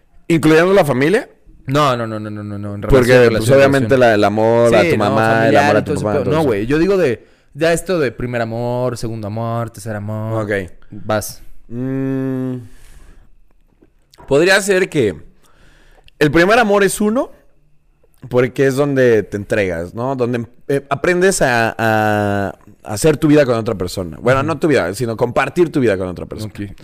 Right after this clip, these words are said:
Speaker 2: Sabes lo que es una relación, ¿no?
Speaker 1: Ajá, empiezas a aprender que es una relación
Speaker 2: Ok.
Speaker 1: y esa persona te marca mucho.
Speaker 2: Muy bien.
Speaker 1: Y te hace quien eres ahorita.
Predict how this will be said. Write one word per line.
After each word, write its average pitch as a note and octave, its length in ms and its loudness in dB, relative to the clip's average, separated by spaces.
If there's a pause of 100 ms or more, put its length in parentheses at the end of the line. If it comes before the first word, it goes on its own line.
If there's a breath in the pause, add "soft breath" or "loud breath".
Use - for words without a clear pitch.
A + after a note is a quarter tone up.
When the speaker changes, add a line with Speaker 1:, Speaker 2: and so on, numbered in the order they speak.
(180)
Speaker 2:
Sabes C3 200 -2
lo A#2+ 120 -4
que A#2 80 -8
es A2 60 -12
una B2+ 120 -10
relación, F#2+ 420 -12
¿no? F#2+ 220 -12
Speaker 1:
Ajá, A2 160 -2
empiezas D3+ 340 0
a D3+ 60 0
aprender A2 420 0
que A#2 80 -4
es G#2+ 80 -4
una G#2+ 160 -4
relación G2+ 460 -2
Speaker 2:
Ok. C3+ 80 -6
Speaker 1:
y D3 140 6
esa E3 200 4
persona C3+ 240 0
te A#2 80 -4
marca G#2 280 -4
mucho. A2+ 440 -6 (140)
Speaker 2:
Muy G#2 160 -4
bien. G2+ 120 -2
Speaker 1:
Y G#2 60 -2
te G#2 80 -4
hace A#2+ 420 -2
quien G2+ 220 -4
eres F#2+ 200 -6
ahorita. D#2+ 360 -8